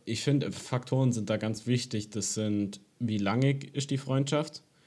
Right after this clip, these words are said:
Du kannst eine sehr intensive Freundschaft haben über eine kurze Zeit, meiner Meinung nach, aber eine lang-, also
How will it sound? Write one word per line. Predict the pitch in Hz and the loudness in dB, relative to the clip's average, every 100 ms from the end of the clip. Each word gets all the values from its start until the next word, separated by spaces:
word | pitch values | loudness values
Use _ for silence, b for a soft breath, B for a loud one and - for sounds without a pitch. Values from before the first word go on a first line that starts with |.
| b | b
Du | 117 | 4
kannst | 135 139 | 6 8
eine | 135 | 6
sehr | 117 123 | 6 4
intensive | 120 117 104 110 104 | 4 2 2 -2 -2
Freundschaft | 117 131 131 - | 0 2 2 2
haben | 117 110 | 2 2
über | 104 104 | 0 0
eine | 101 | -2
kurze | 98 113 107 | -2 -6 -4
Zeit, | 92 120 98 | 2 2 4
meiner | 98 98 | 2 0
Meinung | 87 85 80 | -2 -4 -6
nach, | 82 87 - | -6 -6 -6
aber | 92 98 95 B B B 92 | -2 -2 -4 B B B -4
eine | 92 | -2
lang-, | 92 104 139 - - | 0 2 2 0 -4
also | 113 113 110 | -2 2 0